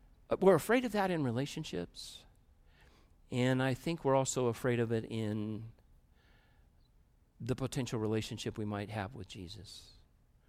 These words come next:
But would,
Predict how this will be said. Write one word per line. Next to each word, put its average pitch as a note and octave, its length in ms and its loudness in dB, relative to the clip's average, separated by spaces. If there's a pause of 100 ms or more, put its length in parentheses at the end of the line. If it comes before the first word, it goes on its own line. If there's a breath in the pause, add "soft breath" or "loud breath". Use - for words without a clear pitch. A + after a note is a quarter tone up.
(1900)
But - 220 -2
would, D3+ 260 4